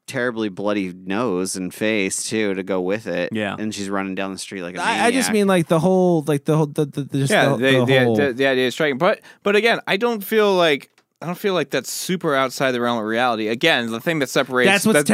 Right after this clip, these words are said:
Speaker 3: terrible about it,
Speaker 4: Yeah,
Speaker 3: yeah.
Speaker 4: yeah.
Speaker 3: <laughs>
Speaker 4: Uh, but the thing that separates, I feel, feel like, you know, the, the, the, the herd of society and, like, the exceptions out there is, like, people do fantasize about, maybe it's not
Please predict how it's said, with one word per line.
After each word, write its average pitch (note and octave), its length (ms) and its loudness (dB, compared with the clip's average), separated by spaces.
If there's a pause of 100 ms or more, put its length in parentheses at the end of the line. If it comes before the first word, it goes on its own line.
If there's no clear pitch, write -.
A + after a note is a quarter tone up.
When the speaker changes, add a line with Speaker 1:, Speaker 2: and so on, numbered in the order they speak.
Speaker 3:
terrible A3 240 4
about A#2 260 -4
it, D3 60 2
Speaker 4:
Yeah, F3 260 4 (280)
Speaker 3:
yeah. G#3 280 2
Speaker 4:
yeah. A3 240 -2
Speaker 3:
<laughs> F3+ 80 2
Speaker 4:
Uh, F3 80 2
but E3+ 240 2
the E3 80 2
thing F#3 200 0
that D3+ 120 0
separates, D3+ 480 0
I C3 80 2
feel, C3+ 300 0
feel C3+ 240 0
like, A#2 160 0
you B2+ 240 -2
know, A2 200 -2
the, A2+ 280 0
the, A#2 320 0 (180)
the, F#2 340 -4
the A#2 180 -4
herd B2 600 -2
of A#2+ 160 -2
society A2 520 -2
and, A2+ 120 -2
like, G#2+ 300 -4
the A2 180 0
exceptions A2 540 -2
out G2 180 -6
there G2 160 -4
is, B2+ 220 -4
like, A#2 260 0 (300)
people E3+ 260 -4
do D3+ 180 -4
fantasize B2 600 -2
about, G#2 320 0
maybe C3 240 0
it's A#2+ 140 -4
not A#2 260 0